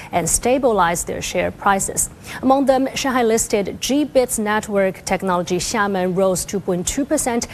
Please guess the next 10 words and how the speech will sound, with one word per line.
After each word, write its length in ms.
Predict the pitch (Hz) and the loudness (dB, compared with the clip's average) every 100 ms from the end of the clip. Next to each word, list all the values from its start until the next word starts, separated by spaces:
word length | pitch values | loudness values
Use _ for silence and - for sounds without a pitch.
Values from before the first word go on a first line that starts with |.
| - - | -12 0
after 260 | 269 - 370 | 0 4 4
losing 460 | 262 240 233 226 | 4 2 2 0
thirteen 480 | - 277 302 - 359 | 0 -2 0 0 0
percent 420 | - 240 240 208 - | 0 -2 0 -2 0
over 220 | 196 185 | 0 0
the 140 | 175 | 0
previous 580 | 170 - 269 226 190 - | -2 -4 -2 0 0 0
two 220 | - 190 | -2 -4
trading 420 | 175 - 170 170 170 | -4 -2 -2 -2 2
days. 440 | 240 208 - | 2 2 0